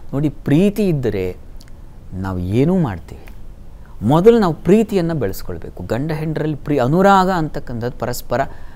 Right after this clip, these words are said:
ನನಗೆ, ನಿನಗೆ, ನಿನಗೆ, ನ್-, ಈ ಪರಸ್ಪರ ಇದ್ದಾಗ ಮಾತ್ರವೇ ನಾವು ನಮಸ್ಕಾರವನ್ನು ಮಾಡ್ತೀವಿ, ಜೊತೆಗೂ ನಾಲ್ಕು ಹೆಜ್ಜೆ ಓಡಾಡ್ತೀವಿ. ಯಾವಾಗ ಗೌರವ ಪ್ರೀತಿ ಇರೋದಿಲ್ಲ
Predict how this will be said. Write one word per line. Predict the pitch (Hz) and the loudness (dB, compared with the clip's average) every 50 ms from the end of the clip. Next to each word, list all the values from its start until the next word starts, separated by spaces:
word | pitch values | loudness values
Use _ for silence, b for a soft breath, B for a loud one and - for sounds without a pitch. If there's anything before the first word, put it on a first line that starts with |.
| B B B | B B B
ನನಗೆ, | 95 92 90 92 90 95 107 104 | -6 -6 -6 -6 -4 -2 -4 -4
ನಿನಗೆ, | 95 87 80 78 78 80 87 87 | -4 -4 -8 -8 -8 -8 -8 -8
ನಿನಗೆ, | 87 92 92 95 95 107 113 - B B B B - - | -8 -8 -8 -8 -8 -8 -8 -10 B B B B -10 -10
ನ್-, | 98 92 - - - - | -10 -10 -12 -14 -10 -8
ಈ | 151 170 | -8 -8
ಪರಸ್ಪರ | - - - 175 190 208 - - - - 233 226 | -6 -4 -2 -2 -2 -2 -2 -4 -4 0 2 2
ಇದ್ದಾಗ | 226 208 170 160 156 160 - 208 196 | 4 4 4 4 4 4 4 4 4
ಮಾತ್ರವೇ | 170 147 165 170 180 - - - 202 175 147 156 - B B B B B B B B | 2 2 2 0 -2 -4 -6 -6 -4 -2 -2 -4 -4 B B B B B B B B
ನಾವು | 110 110 104 98 | -6 -4 -4 -2
ನಮಸ್ಕಾರವನ್ನು | 101 113 139 151 - - - 175 170 170 165 170 170 165 | 0 2 2 2 2 2 0 2 2 4 2 2 2 0
ಮಾಡ್ತೀವಿ, | 160 143 131 135 - - 147 151 202 233 - - - - - - - - - - - - - - - - - - - - - - - 95 | 0 -2 -2 -4 -4 -2 0 0 0 0 -2 -6 -14 -14 -16 -16 -16 -16 -16 -14 -14 -12 -10 -10 -12 -12 -12 -14 -14 -14 -14 -14 -12 -10
ಜೊತೆಗೂ | 98 - 95 90 - 95 98 127 | -8 -8 -8 -6 -6 -6 -6 -6
ನಾಲ್ಕು | 127 95 87 82 85 - - - - | -6 -6 -6 -6 -8 -8 -10 -10 -10
ಹೆಜ್ಜೆ | - 92 82 82 117 - - - - - - - 90 | -8 -8 -8 -8 -8 -10 -10 -12 -14 -14 -12 -8 -4
ಓಡಾಡ್ತೀವಿ. | 92 104 107 98 85 - - - - - - - - - - - - - - - - b b b b b b b b b b b - | -2 0 0 0 -2 -4 -8 -12 -14 -14 -16 -16 -16 -16 -14 -16 -16 -16 -18 -18 -18 b b b b b b b b b b b -10
ಯಾವಾಗ | - 87 92 104 117 165 202 226 240 226 214 220 | -6 0 4 6 6 8 8 8 8 10 10 10
ಗೌರವ | 196 160 165 180 214 233 240 | 10 10 10 12 12 12 12
ಪ್ರೀತಿ | 233 233 190 190 202 202 - 160 | 10 8 6 4 4 4 2 0
ಇರೋದಿಲ್ಲ | 151 147 139 113 101 85 80 85 92 101 107 107 - | 2 2 2 0 -2 -4 -6 -6 -6 -6 -8 -8 -10